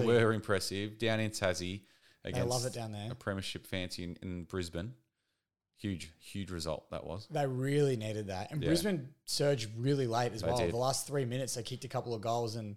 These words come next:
Speaker 1: Mm.
Speaker 2: they got that last one just on the siren, I believe, that
Speaker 1: Yeah.
Speaker 2: could get within five points. So they,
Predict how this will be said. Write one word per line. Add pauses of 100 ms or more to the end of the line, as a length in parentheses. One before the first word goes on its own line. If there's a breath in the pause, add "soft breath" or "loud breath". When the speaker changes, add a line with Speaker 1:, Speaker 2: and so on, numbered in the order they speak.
(140)
Speaker 1:
Mm. (200)
Speaker 2:
they
got
that
last
one
just
on
the
siren,
I
believe,
that
Speaker 1:
Yeah.
Speaker 2:
could
get
within
five
points.
So
they,